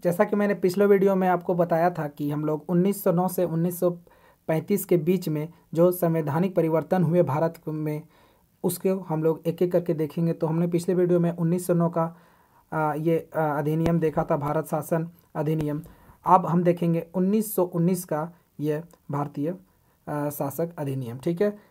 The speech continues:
जिसे हम मॉन्टेग्यू चेम्सफोर्ड सुधार कहते हैं, ठीक है। तो इसका सबसे पहले थोड़ा सा परिचय देख लेते हैं।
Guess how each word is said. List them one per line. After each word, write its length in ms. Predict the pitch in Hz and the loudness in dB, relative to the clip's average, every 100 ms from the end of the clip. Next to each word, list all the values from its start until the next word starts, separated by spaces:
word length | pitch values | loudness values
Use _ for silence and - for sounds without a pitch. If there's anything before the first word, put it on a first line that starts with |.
| _ | _
जिसे 200 | 160 196 | -2 2
हम 320 | 165 170 175 170 - - | 4 4 2 -2 -14 -2
मॉन्टेग्यू 880 | 165 175 190 185 185 151 156 156 170 - - | 4 4 4 0 -2 -2 -4 -4 -8 -20 -2
चेम्सफोर्ड 540 | 190 196 190 165 156 | 0 0 0 0 2
सुधार 320 | - 139 143 - | -2 -6 -10 -10
कहते 260 | - 135 139 | -8 -6 -6
हैं, 220 | 110 110 _ _ - | -8 -10 _ _ -12
ठीक 160 | 165 | -2
है। 120 | 185 180 - _ - _ | -2 -2 -14 _ -20 _
तो 380 | 175 165 160 151 - _ - - | 6 6 6 0 -6 _ -12 -10
इसका 160 | 170 185 | 0 2
सबसे 240 | 180 180 | 2 2
पहले 160 | 202 190 | 2 2
थोड़ा 160 | 185 | 2
सा 120 | 185 180 | 4 4
परिचय 300 | 170 170 190 | 4 2 0
देख 200 | 185 180 | 2 2
लेते 200 | 180 180 | 2 0
हैं। 260 | 180 220 | -2 -6